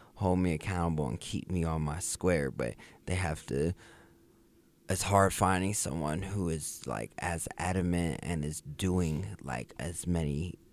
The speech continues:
things, like, as I am, or, and the people that are,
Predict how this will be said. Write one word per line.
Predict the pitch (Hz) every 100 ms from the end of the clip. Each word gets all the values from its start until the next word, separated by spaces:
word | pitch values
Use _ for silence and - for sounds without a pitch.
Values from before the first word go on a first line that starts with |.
| - -
things, | 87 80 76 95 - - - - - -
like, | 73 67 -
as | - 78
I | 73 76
am, | 87 80 76 69 73 -
or, | 57 98 98 - - -
and | 55
the |
people | 52 107 - 82
that | 60 60
are, | 87 90 87 87 85